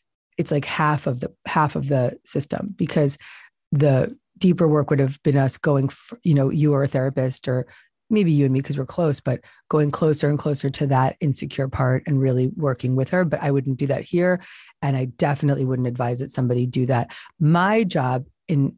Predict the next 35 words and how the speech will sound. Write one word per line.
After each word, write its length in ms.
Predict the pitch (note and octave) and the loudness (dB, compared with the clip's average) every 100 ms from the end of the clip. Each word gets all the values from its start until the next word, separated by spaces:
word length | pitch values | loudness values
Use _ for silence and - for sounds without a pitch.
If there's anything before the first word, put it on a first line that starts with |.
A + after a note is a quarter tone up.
| _ | _
introducing 540 | - D#3 C#3 C#3+ C#3 C3+ | -4 -2 -2 -2 0 0
this 180 | F3+ - | 0 0
model 300 | C3+ B2+ C3+ | -2 -2 -4
to 100 | C3+ | -4
the 80 | |
world 260 | B2+ C3 B2+ - - _ | -2 -2 -4 -12 -20 _
is 140 | E3+ | -4
to 120 | - E3 | 0 0
help 380 | F#3+ G3+ - | 2 2 0
people 560 | - F3+ - D3+ C#3+ - _ _ _ _ | 0 0 2 0 0 -2 _ _ _ _
notice 460 | E3 D#3+ E3+ A3+ - | 2 2 2 0 0
their 180 | A#3+ | -2
parts 380 | A#3 F3 D#3 - | 0 -2 -2 -4
with, 200 | D#3 - - | -8 -8 -4
with 340 | D#3+ D3+ - | -4 -4 -10
compassion, 680 | - C#3 - C#3+ C#3 B2 B2 - | -8 -8 -2 -2 -2 -6 -6 -6
courage, 440 | - D3 C3 C3+ - _ _ _ | -2 0 -2 -6 -14 _ _ _
with 280 | D#3+ C3+ - - | 0 0 -4 -12
curiosity. 600 | - C#3+ C3+ C3+ C#3+ B2+ - - | 0 2 4 2 0 0 -4 -10
So 160 | - F3+ | -2 2
there's, 320 | E3 D3 - | 2 0 -4
there's, 380 | - D3+ C#3 - _ _ - | -4 -2 -4 -8 _ _ -12
there's 520 | A#3 F#3 E3 D3+ C#3 - | -6 0 2 2 0 0
eight 240 | D#3+ - | 0 -2
C 300 | - D#3+ D3+ | -4 0 0
qualities 760 | - D3 C#3 C#3 D#3 E3 E3 - | 0 -2 0 -2 -2 -2 -4 -8
in 80 | D3+ | -6
the 140 | D3 | -2
I 80 | C#3+ | -2
F 160 | C3+ D3 | -2 -2
S 180 | C#3 C#3 | -4 0
model. 300 | C3 B2+ A#2+ | 0 0 -2
So 180 | - | -2
when 160 | C3 C3 | 0 0
you're 240 | C3 B2+ | 0 -2